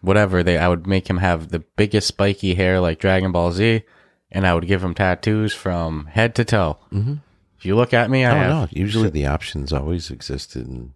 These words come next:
Speaker 2: in the
Speaker 1: I
Speaker 2: games
Speaker 1: always
Speaker 2: for you
Speaker 1: took
Speaker 2: to do, like,
Speaker 1: advantage of it.
Speaker 2: thousands of mods, but
Speaker 1: I'd made guys
Speaker 2: when
Speaker 1: with
Speaker 2: we,
Speaker 1: green
Speaker 2: when we
Speaker 1: skin.
Speaker 2: live in a world where I think people are trying to use, like, their avatars, their avatar's more of a, a representation of who they are, not some character in a video game.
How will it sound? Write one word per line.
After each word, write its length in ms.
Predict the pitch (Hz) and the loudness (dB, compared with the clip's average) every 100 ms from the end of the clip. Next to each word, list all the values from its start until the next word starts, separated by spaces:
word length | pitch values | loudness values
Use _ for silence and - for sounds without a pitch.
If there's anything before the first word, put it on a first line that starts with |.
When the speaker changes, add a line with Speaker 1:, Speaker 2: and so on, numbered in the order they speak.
| _ | _
Speaker 2:
in 140 | - 69 | -12 -4
the 80 | 95 | 0
Speaker 1:
I 140 | 104 | 2
Speaker 2:
games 60 | 113 | 4
Speaker 1:
always 160 | 123 | 2
Speaker 2:
for 60 | - | 2
you 40 | - | 0
Speaker 1:
took 80 | |
Speaker 2:
to 80 | 73 | 0
do, 60 | - | 0
like, 100 | 135 | 2
Speaker 1:
advantage 220 | 160 127 | 2 2
of 60 | 82 | 2
it. 20 | |
Speaker 2:
thousands 360 | 80 76 73 71 | 0 -2 -6 -6
of 80 | |
mods, 380 | 67 67 67 - - | -6 -6 -8 -10 -10
but 140 | - - - - | -10 -10 -14 -6
Speaker 1:
I'd 160 | 98 | -4
made 180 | 110 107 | -2 0
guys 240 | 107 107 101 | 2 4 6
Speaker 2:
when 80 | 90 | 4
Speaker 1:
with 80 | 87 | 4
Speaker 2:
we, 40 | |
Speaker 1:
green 160 | 107 92 | 4 4
Speaker 2:
when 60 | 90 | 4
we 60 | |
Speaker 1:
skin. 80 | 87 | 4
Speaker 2:
live 120 | 90 | 4
in 80 | 95 | 4
a 60 | 82 | 4
world 280 | 82 80 78 | 2 2 0
where 160 | 78 | 0
I 60 | 73 | 0
think 260 | - 78 | -2 -6
people 280 | - 73 73 | -4 -6 -4
are 40 | 69 | -2
trying 340 | - 73 71 | 0 0 -2
to 100 | - | -4
use, 300 | 67 71 67 | -6 -6 -4
like, 260 | 65 62 - _ _ _ _ _ - | -4 -6 -10 _ _ _ _ _ -2
their 140 | - | 0
avatars, 760 | 67 73 73 - 69 69 69 - | 2 0 -2 -2 -2 -2 -6 -2
their 180 | 90 87 | 2 4
avatar's 640 | 90 92 85 82 80 71 | 4 0 2 2 2 0
more 400 | 76 78 78 78 | -2 2 2 2
of 140 | 71 | 0
a, 340 | 71 65 65 - | -2 -2 -4 -6
a 80 | 67 | -2
representation 840 | 73 78 76 71 71 76 73 - | -2 0 -2 -2 -2 0 0 -2
of 120 | 67 - | -6 -6
who 120 | 69 | -2
they 240 | 76 92 | 2 2
are, 160 | 69 65 | 2 0
not 300 | 67 69 - | -2 -2 -4
some 180 | - 64 | -8 -6
character 440 | 69 67 64 64 | -4 -4 -4 -6
in 80 | 60 | -6
a 40 | |
video 300 | 57 71 87 | -4 0 2
game. 260 | 65 55 | 0 -4